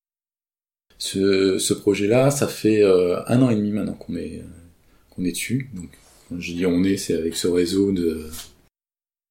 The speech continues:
ce réseau de potes, parce que c'est, c'est, c'est qu'un réseau de potes au final. Et on a trouvé des cas d'usage un peu partout dans l'entreprise. Et maintenant, euh, alors, on l'a vendu, on l'a marketé.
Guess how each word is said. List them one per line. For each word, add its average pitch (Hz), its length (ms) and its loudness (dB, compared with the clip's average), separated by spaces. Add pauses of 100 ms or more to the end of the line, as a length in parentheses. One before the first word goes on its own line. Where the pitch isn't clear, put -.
(340)
ce - 180 -6
réseau 98 260 4
de - 60 -2
potes, - 520 0
parce 98 140 -10
que - 120 -8
c'est, 87 380 0
c'est, 82 240 -4
c'est - 180 -6
qu'un 92 160 -2
réseau 87 220 2
de - 60 -6
potes - 260 -2
au - 20 -6
final. 82 380 -10 (680)
Et 120 220 6
on 101 140 4
a 92 80 2
trouvé 107 360 2
des 98 120 0
cas 92 120 0
d'usage 95 460 0
un 82 160 2
peu - 140 -2
partout - 260 -4
dans 90 80 2
l'entreprise. 117 560 -2 (640)
Et - 120 -6
maintenant, 90 640 4
euh, 82 220 -2 (100)
alors, - 320 -4 (800)
on 101 100 0
l'a 95 120 4
vendu, 90 420 -4 (880)
on - 20 -12
l'a 80 100 -4
marketé. - 680 0